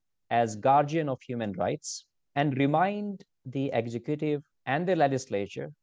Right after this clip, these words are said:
to do their best within the, uh, permissible resources and all that to realize all these rights. And sometimes courts can be a good reminder to these states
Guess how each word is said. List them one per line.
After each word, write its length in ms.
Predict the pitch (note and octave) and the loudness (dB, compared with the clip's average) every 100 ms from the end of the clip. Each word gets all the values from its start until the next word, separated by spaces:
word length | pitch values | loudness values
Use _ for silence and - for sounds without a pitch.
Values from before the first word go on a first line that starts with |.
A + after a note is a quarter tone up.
| _ | _
to 60 | B2 | -4
do 300 | A2 F3+ G#3+ | 0 0 2
their 220 | E3 B2 | 2 2
best 400 | G2 G#2 - - - _ _ - | 2 -2 -2 -18 -20 _ _ -6
within 320 | A#2+ C3 D3+ | -2 2 2
the, 380 | C#3 C3 A#2 A2+ | 2 0 0 -2
uh, 160 | G#2 G#2+ | -4 -2
permissible 760 | - A#2+ A#2+ - A#2 A2 A2 | 0 0 0 -2 -2 -2 -2
resources 720 | G#2+ - A2+ A2+ - A2 G#2+ | -4 -2 0 0 0 -2 -2
and 140 | G#2 G2 | -2 -6
all 200 | F#2 F#2+ | -6 -2
that 200 | G#2 D3+ - _ _ - | 0 0 -4 _ _ -2
to 200 | D#3 D3+ | 2 2
realize 420 | C#3+ C#3+ C#3+ C#3+ | 4 6 6 4
all 140 | D3 | 0
these 240 | C#3+ D3+ C#3+ | 0 -4 -4
rights. 440 | F#3+ - - - _ _ _ | -6 -8 -14 -20 _ _ _
And 160 | C#3+ D3+ | -2 -2
sometimes 760 | - - - C#3+ G#2+ A3 - - _ | 0 0 0 0 0 -6 -12 -20 _
courts 420 | D3 G3 A#3 - | 4 4 4 0
can 380 | - E3+ E3 E3 | -4 -2 -2 -4
be 380 | D#3+ D#3+ D#3+ - _ - | -2 0 -2 -6 _ -2
a 140 | C#3+ | 0
good 300 | B2+ F#3+ D#3 | 4 2 4
reminder 600 | C3+ A#2+ C#3 A3+ G#3+ G#3 | 0 2 0 0 -2 -2
to 120 | E3 D3 | -2 -2
these 300 | C3 A#2 A2+ G#2 | -2 -4 -6 -8
states 640 | - - C#3+ - - - | -6 -4 -4 -6 -12 -12